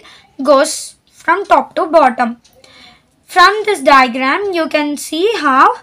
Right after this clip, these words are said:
it increasing the value of, of n plus one, right? Ascending order of energies. Now you have to write ascending orders.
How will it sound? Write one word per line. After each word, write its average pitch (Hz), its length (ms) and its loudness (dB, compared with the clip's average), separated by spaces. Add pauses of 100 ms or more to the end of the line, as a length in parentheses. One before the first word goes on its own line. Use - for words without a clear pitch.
(920)
it 320 140 -4
increasing 330 680 -2
the 349 120 -2
value 269 400 2
of, - 520 -14 (340)
of 339 360 -2 (100)
n 262 220 -2
plus 302 380 -2 (360)
one, 254 320 0
right? 285 280 0 (140)
Ascending 359 500 2
order 294 300 4
of 392 220 2
energies. 277 680 -2
Now 330 200 -2
you 359 80 -6
have 294 300 0
to 311 80 -2
write 294 280 -2 (360)
ascending 311 520 -4
orders. 254 640 -2